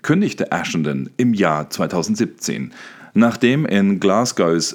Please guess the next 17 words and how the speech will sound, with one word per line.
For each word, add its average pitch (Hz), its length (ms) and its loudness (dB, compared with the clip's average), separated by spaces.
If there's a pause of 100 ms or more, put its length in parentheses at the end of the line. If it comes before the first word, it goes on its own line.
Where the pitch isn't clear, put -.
Episcopal 104 560 -2
Cathedral 101 600 0 (440)
eine 107 380 2
Passage 120 580 0
des 95 300 -2
Koran 110 540 0
verlesen 78 440 -4
wurde, 78 500 -2
der 73 360 -6
heiligen 82 360 -4
Schrift - 440 -8
des 82 80 -4
Islam, 104 500 0 (460)
der 107 180 2
zufolge 107 640 0
Jesus 101 380 0
Christus - 560 -2